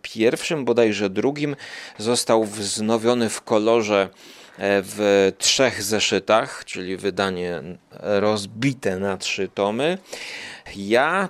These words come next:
teraz, e, po czasie powróciłem do tego komiksu. Powróciłem do niego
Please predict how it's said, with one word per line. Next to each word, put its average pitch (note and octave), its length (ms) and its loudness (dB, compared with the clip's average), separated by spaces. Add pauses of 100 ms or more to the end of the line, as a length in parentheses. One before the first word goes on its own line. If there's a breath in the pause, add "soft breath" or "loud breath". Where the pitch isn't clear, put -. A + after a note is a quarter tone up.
(120)
teraz, C#3 760 2
e, A2 120 -2
po G#2+ 320 0
czasie C#3 600 0 (180)
powróciłem B2 960 0
do F#2+ 220 0 (100)
tego F#2+ 600 0 (100)
komiksu. A#2 680 -4 (640 loud breath)
Powróciłem D3 520 4
do C#3+ 100 2
niego D3+ 380 2